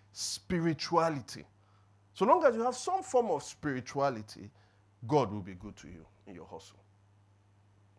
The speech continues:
Maybe you have money, and you're like Micah, you're not building a shrine, but you're building a chapel in your house. Or maybe you don't have too much money, so you have a prophet that is on your retainer.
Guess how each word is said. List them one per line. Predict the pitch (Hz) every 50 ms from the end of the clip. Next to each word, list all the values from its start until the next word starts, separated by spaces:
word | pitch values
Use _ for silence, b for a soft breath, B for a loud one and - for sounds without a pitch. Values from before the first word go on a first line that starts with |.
| _ _ _ _ _ _ _ _ _ _ _ _ _ _ _ _ _ _ _ _ _ _ _ _ _ _ _ _ _ _ _ _ _ _ -
Maybe | 139 143 139 127
you | 117
have | 113 117 107
money, | 110 110 110 107 107 107 107 _ _ _ _ _ _ -
and | 110 107
you're | 104 101 101 101
like | 101 101 - 110
Micah, | 120 131 120 - 131 123 117 117 - _ _ _ _ b b b b b b b -
you're | - 110
not | 135 156 156 117 - _ _ -
building | 131 139 139 139 120
a | 104
shrine, | 98 - 131 113 98
but | 92 104
you're | 104 101
building | 101 113 120 113 113 107
a | 98 90
chapel | - - 110 98 - 107
in | 90 92
your | 90 90 87
house. | - - - - _ - - _ _ _ _ _ _ _ _ _ _ _ _ _ _ _ _
Or | - - 120
maybe | 131 190 233
you | 214
don't | 165 175 180
have | 165 160 160
too | - 165
much | 151 147 135 - 143
money, | 135 131 131 131
so | 127 - 147
you | 123 117 117
have | 117 156 180 180 180 -
a | 131
prophet | 117 - - 147 123 - - 101 90 - - - _ _ b b b b b b -
that | 117 117 113 98
is | 113 104
on | 113 107 104
your | 104 98
retainer. | 98 101 95 - 127 117 101 98